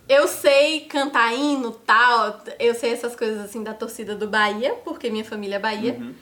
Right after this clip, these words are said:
Speaker 1: Mas eu vou nos jogos do Vitória, porque meus amigos são Vitória.
Speaker 2: Hum, entendi.
Speaker 1: Então depende muito, assim, eu não tenho preferência.
Speaker 2: Gosta
Speaker 1: Eu
Speaker 2: do
Speaker 1: gosto de
Speaker 2: esporte e
Speaker 1: estudar
Speaker 2: da
Speaker 1: os dois.
Speaker 2: rivalidade ali.
Speaker 1: Isso.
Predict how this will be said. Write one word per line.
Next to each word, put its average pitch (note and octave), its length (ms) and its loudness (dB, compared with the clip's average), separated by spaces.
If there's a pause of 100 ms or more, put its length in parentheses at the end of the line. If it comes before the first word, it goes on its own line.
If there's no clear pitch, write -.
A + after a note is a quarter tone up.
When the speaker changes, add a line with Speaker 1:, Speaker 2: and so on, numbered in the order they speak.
(200)
Speaker 1:
Mas B3+ 580 2
eu C4+ 440 4
vou C4 340 4
nos D#4 160 -2
jogos C#4 260 2
do C#4 100 -6
Vitória, A#3 460 0
porque G#3+ 180 -10
meus G#3 220 -8
amigos G#3+ 260 -6
são A#3+ 160 -8
Vitória. A3 400 -6
Speaker 2:
Hum, A3 400 -12
entendi. G2+ 480 -12 (160)
Speaker 1:
Então F4+ 440 0
depende G#4+ 600 2
muito, C#4+ 380 -2
assim, D4 220 -6
eu B3 240 0
não C4+ 320 -6
tenho A#3 600 -4 (200)
preferência. A3 840 -4
Speaker 2:
Gosta A#3 220 4
Speaker 1:
Eu - 20 4
Speaker 2:
do B3 80 2
Speaker 1:
gosto D#4 100 -2
de A3+ 100 -8
Speaker 2:
esporte C#3+ 260 2
e - 60 -6
Speaker 1:
estudar D#3 280 2
Speaker 2:
da C#4 60 6
Speaker 1:
os - 60 4
dois. D3 120 2
Speaker 2:
rivalidade A#2 380 -2
ali. G2+ 300 -10 (340)
Speaker 1:
Isso. A3+ 420 -8